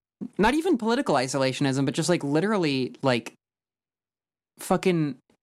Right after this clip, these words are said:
everyone's just a fucking loser. Uh, and, and this, there's this kind of, like, social panopticon that's,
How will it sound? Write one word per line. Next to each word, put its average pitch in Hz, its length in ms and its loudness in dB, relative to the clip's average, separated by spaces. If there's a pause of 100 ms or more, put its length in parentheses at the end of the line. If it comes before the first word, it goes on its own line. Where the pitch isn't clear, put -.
(400)
everyone's 254 340 2
just 294 200 -2
a 277 40 4
fucking 262 440 0
loser. 165 520 -2
Uh, 131 300 2
and, 143 240 -2
and 147 380 0
this, 160 260 0
there's 156 300 0
this 160 180 -2
kind 170 180 0
of, 160 80 -4
like, 156 140 -2
social - 260 0
panopticon 131 680 -2
that's, - 260 -6